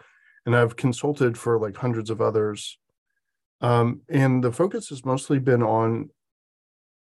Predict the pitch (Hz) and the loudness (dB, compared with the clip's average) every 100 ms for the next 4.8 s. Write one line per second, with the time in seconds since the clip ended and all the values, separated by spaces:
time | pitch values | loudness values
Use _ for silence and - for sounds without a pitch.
0 | _ _ _ 123 120 - 117 117 135 123 | _ _ _ -2 -2 -2 -4 -2 0 -2
1 | 139 - 131 147 147 151 143 131 113 107 | -4 -8 0 2 4 2 -2 0 2 2
2 | 101 113 113 107 104 104 - _ _ _ | -2 -4 -4 -4 -6 -8 -14 _ _ _
3 | _ - 147 143 139 - 143 127 123 117 | _ 0 2 4 0 -2 -2 0 -2 -2
4 | 123 117 117 127 120 117 113 | 0 0 0 -2 0 0 -2